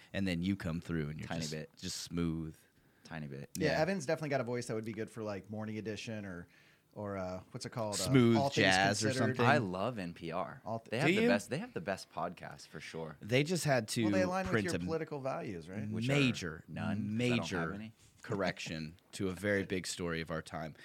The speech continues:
Speaker 1: This is not a politically driven show, so we're not gonna talk about it,
Speaker 2: We
Speaker 1: but
Speaker 2: don't
Speaker 1: we are.
Speaker 2: endorse anyone but Signal Fire Media.
Speaker 1: Signal Fire Media. One day, Dale Robbins, our guest, is gonna be president of something. Maybe your homeowners association. You're already the president and founder of Whole Vet, so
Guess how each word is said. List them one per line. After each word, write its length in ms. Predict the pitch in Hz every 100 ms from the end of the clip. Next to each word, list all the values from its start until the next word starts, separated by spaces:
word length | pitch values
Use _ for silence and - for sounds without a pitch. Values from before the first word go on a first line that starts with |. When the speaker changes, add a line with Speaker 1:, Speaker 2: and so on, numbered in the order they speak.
| - -
Speaker 1:
This 180 | 147 147
is 140 | 139
not 160 | 143 139
a 60 |
politically 420 | 127 127 117 113 104
driven 260 | 104 95
show, 220 | 95 95
so 160 | - 95
we're 60 | 95
not 160 | 90
gonna 140 | 87 85
talk 240 | 80 85
about 220 | 80 80
it, 60 | 80
Speaker 2:
We 40 |
Speaker 1:
but 60 | 107
Speaker 2:
don't 100 | 120
Speaker 1:
we 60 | 120
are. 80 | 135
Speaker 2:
endorse 260 | 117 113
anyone 320 | 110 107 101
but 140 | 95 92
Signal 260 | - 95
Fire 240 | 95 90 85
Media. 380 | 87 85 80 76
Speaker 1:
Signal 400 | 127 127 135 131
Fire 300 | 135 123 117
Media. 300 | 123 120 120
One 280 | 110 131 143
day, 240 | 131 160
Dale 280 | 120 160 160
Robbins, 400 | 127 180 139 113
our 100 | 120
guest, 320 | 113 147 139
is 100 | 123
gonna 180 | 120 110
be 120 | 107
president 580 | 104 127 113 95 85 92
of 120 | 107 110
something. 460 | 196 226 85 78 - _ _ -
Maybe 180 | 135 165
your 100 | 147
homeowners 440 | 185 160 104 87
association. 720 | 92 87 82 78 80 82 92 - _ - - _ _
You're 140 | 117 185
already 260 | 196 180
the 100 | 123
president 340 | 110 123 113 113
and 60 | -
founder 280 | 110 101
of 80 | 90
Whole 160 | 127 131
Vet, 320 | 90 82 -
so 360 | - 95 95